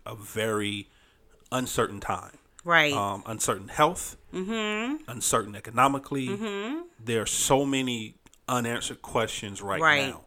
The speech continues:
Speaker 2: Mm-hmm.
Speaker 1: There's so much going on. There's so many people who are sick.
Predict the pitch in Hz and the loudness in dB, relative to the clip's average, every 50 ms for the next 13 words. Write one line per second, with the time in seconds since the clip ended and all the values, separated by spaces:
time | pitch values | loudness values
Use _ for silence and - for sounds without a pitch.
0 | - 175 190 196 202 226 208 208 214 269 294 - - - 127 - - - - - | -10 -8 -6 -4 -2 -2 -2 -2 -4 -6 -8 -10 -8 -6 -2 0 2 4 4 4
1 | 135 127 120 117 117 - - - 113 107 107 107 101 101 101 98 95 92 95 87 | 4 4 4 2 0 0 -2 -6 -4 -2 -2 -2 -2 -2 -2 -4 -4 -4 -6 -8
2 | 90 95 95 110 104 104 98 - - - 127 117 117 117 117 113 110 107 - - | -10 -8 -4 -2 -2 -2 -2 0 0 2 2 2 2 2 -2 -4 -4 -6 -6 -6
3 | 117 107 - 113 110 104 - - 113 110 107 101 101 104 98 95 - - - - | -8 -6 -6 -8 -8 -8 -8 -8 -6 -6 -6 -6 -8 -8 -12 -14 -16 -20 -20 -20
4 | - - - _ _ - 107 113 104 98 104 98 - - - - - - 165 156 | -20 -20 -20 _ _ -6 -2 0 0 0 0 -2 -4 -2 -2 0 2 2 2 2
5 | - - - - | 2 0 -6 -14